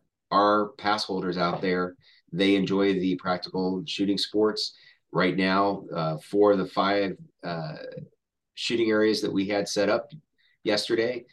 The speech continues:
still have the wall and fault line sitting there. So our pass holders will come out and throw stuff out. So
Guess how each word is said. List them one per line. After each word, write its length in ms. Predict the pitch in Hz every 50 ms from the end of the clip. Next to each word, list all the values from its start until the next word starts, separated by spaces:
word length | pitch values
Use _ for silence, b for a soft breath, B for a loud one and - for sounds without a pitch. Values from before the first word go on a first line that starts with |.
| - - -
still 400 | - - - - 110 104 104 101
have 200 | 104 104 98 95
the 100 | 101 98
wall 300 | 95 95 98 101 104 95
and 120 | 92 -
fault 240 | - 104 104 - 80
line 220 | 85 87 87 85
sitting 280 | 80 - - 87 - -
there. 120 | 78 76
So 360 | 76 - 87 85 82 82 80 -
our 120 | - 87 87
pass 260 | - 95 95 92 -
holders 280 | 95 95 92 90 -
will 120 | - - -
come 160 | - 95 87
out 280 | 90 90 98 95 - -
and 200 | 160 156 151 - b b b b b b b b _ -
throw 140 | 90 90
stuff 300 | 87 - - 95 85 -
out. 220 | 95 87 85 85 -
So 300 | - 80 80 78 80